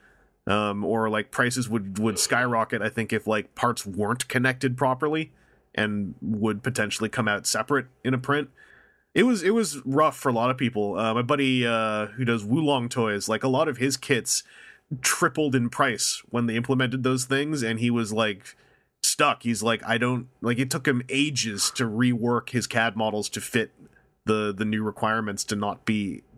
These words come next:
ridiculously expensive. Um, I don't know if that actually ended up going well for him or not. I haven't followed up 'cause I'm a terrible friend. Um, but yeah,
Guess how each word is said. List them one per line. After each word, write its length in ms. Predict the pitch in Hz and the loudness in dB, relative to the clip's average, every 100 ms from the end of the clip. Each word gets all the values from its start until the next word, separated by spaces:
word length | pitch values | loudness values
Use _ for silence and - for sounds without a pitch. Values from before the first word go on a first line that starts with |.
| _ - | _ -6
ridiculously 600 | 110 123 120 110 98 98 | -2 -2 -2 -2 -2 -4
expensive. 480 | 95 101 107 101 - _ - - - - _ _ _ | -4 -4 -2 -4 -8 _ -20 -20 -20 -20 _ _ _
Um, 340 | 104 104 98 90 | -4 0 -2 0
I 60 | 147 | 2
don't 180 | 180 147 | 2 0
know 260 | 151 165 | 0 0
if 100 | 143 | 0
that 140 | 127 127 | 0 0
actually 340 | 127 - 123 | -2 -2 0
ended 160 | 120 120 | 0 0
up 140 | 113 | 0
going 260 | 117 127 113 | 0 0 0
well 160 | 104 104 | -2 -2
for 200 | 107 104 | -2 -2
him 100 | 101 | -2
or 60 | |
not. 180 | 98 98 | -2 0
I 60 | 104 | 0
haven't 260 | 107 104 - | -2 -6 -10
followed 300 | - 107 101 | -2 0 0
up 160 | 107 104 | -2 -4
'cause 140 | 104 | -4
I'm 140 | 101 98 | -4 -4
a 40 | |
terrible 380 | - 101 98 92 | -4 -2 -2 -2
friend. 260 | 107 101 - - - _ _ - | -2 -4 -8 -20 -20 _ _ -4
Um, 560 | 92 101 98 95 92 - _ _ _ _ _ _ _ _ | -2 -2 -2 -6 -10 -18 _ _ _ _ _ _ _ _
but 220 | - 107 113 | 0 2 4
yeah, 220 | 202 | 2